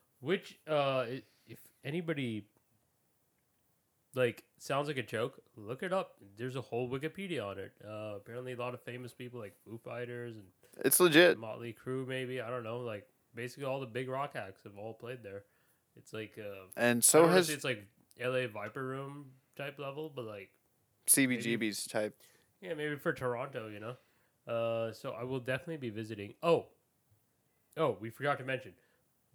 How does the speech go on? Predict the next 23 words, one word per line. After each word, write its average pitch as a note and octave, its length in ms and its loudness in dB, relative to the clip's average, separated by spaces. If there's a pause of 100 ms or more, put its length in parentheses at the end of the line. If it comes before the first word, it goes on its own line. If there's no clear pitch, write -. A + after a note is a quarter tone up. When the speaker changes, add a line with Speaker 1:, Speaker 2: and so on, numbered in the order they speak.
(160)
Speaker 1:
Buckman C3+ 520 2 (320)
<laughs> - 1800 -12
is C#3+ 120 -10
from D3 200 -4
Toronto, B2+ 760 -2 (420)
which A#2 180 -10
is, A2+ 200 -10
uh, G#2+ 460 -6 (140)
is G2 300 -18 (160)
hopefully G2+ 480 -12 (260)
you A2 140 -8
Speaker 2:
Tor- A2+ 120 0
Speaker 1:
all G2 80 -4
know, G2 340 -6
uh, F#2+ 320 -12
I'm F#2 100 -18 (120)
getting, F#2 280 -16 (1160)
I'm G#2+ 160 -16
leaving G#2+ 280 -10
the G2 60 -18
country G2 420 -20 (220)
for G#2+ 120 -16
Toronto. G2 440 -16